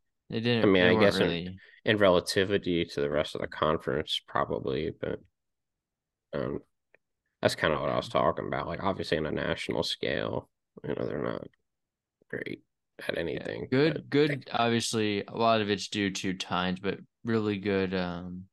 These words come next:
Speaker 1: really good at getting steals.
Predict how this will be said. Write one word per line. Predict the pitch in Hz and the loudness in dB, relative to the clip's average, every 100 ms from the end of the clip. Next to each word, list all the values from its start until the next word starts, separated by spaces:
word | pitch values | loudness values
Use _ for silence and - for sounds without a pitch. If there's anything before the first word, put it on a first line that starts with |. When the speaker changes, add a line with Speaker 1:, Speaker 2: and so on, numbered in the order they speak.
| _ _ _ _ _ _ _ _ _ _ - | _ _ _ _ _ _ _ _ _ _ -2
Speaker 1:
really | 131 131 | 2 2
good | 123 117 | 4 2
at | 110 | 2
getting | 110 101 | 0 0
steals. | 98 - 98 101 104 - | -2 -2 0 0 -2 -6